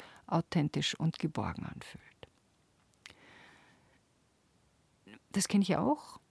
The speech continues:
Ich glaube, das hat etwas mit den Wechseljahren zu tun, in der sich der Körper auch verändert. Also in manchen Fällen der Wechseljahre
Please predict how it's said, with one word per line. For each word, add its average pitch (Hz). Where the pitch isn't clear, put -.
Ich -
glaube, 196
das 196
hat -
etwas -
mit 170
den 151
Wechseljahren 175
zu -
tun, 254
in 190
der 180
sich 190
der 180
Körper 170
auch 143
verändert. -
Also 185
in 196
manchen 208
Fällen 160
der 156
Wechseljahre -